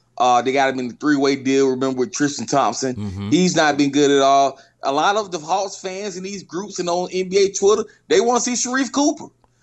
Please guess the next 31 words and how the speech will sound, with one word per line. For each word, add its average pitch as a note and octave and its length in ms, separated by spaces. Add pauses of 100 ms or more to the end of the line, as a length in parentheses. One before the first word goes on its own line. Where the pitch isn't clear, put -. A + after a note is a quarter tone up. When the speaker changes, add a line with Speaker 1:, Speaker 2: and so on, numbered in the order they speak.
(180)
Speaker 1:
But D#3 260
Nate F#3+ 280
McMillan, G#3 460
he's, A3 480
he's A3+ 340
in A#3 200
his A#3+ 160
ways. A#3+ 460
He A#3+ 60
got A3+ 220
his A#3+ 160
own A#3+ 320
way A#3 180
of A#3 160
dealing A#3+ 240
with - 160
things. B3 440 (320)
He's A#3 300
stubborn, A#3+ 400
and - 80
he G3+ 220
does, G#3 240
not G3 220
gonna A3+ 160
play A#3+ 160
rookies G#3 400
like A2 220
that. - 160 (200)
Speaker 2:
No. G#2 420
Speaker 1:
So, D#3+ 720 (140)
uh, D3 680